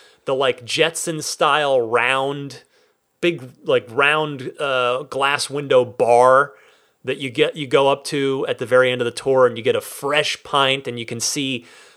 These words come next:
the whole city, 'cause there's, or at least there was back then, like, a, there was an ordinance, I believe,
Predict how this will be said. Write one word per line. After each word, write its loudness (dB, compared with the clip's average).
the 0
whole 4
city, 0
'cause -8
there's, 0
or -4
at -2
least 0
there 2
was 2
back 0
then, -2
like, 0
a, 0
there 0
was -2
an -8
ordinance, -2
I 0
believe, -2